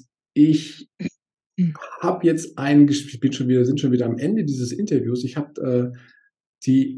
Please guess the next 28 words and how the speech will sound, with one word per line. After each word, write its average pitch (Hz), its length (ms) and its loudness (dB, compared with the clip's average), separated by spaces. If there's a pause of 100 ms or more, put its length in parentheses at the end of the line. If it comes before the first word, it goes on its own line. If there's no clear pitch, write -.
äh, 143 140 0
dich 180 260 0
hier 185 180 6
erlebt 147 440 6
und 147 220 4
ich 147 240 0
finde 165 200 0
es, - 220 -6
äh, 135 220 -2
wunderschön, 165 600 2
wie 151 120 0
du 147 100 6
das 139 220 2
beschrieben 165 520 -4
hast, 165 380 -4 (840)
dass, 127 560 0
äh, 123 180 0
das 123 200 0
Ganze 143 340 2
halt 135 220 -4
ein 120 180 0
Weg 147 340 0
ist, 165 240 -2
den 156 160 -4
wir 143 80 0
hier 147 200 0
gehen 143 340 2
und 160 580 2